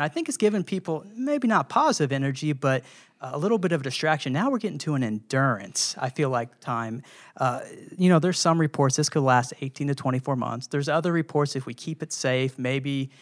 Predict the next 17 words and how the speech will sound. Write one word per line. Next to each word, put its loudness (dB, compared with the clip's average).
we'll -8
have -2
some 0
type 2
of -2
new 0
normal 0
soon. 0
But -2
the 2
big 4
idea 2
is -6
that 0
we 0
just -2
don't 0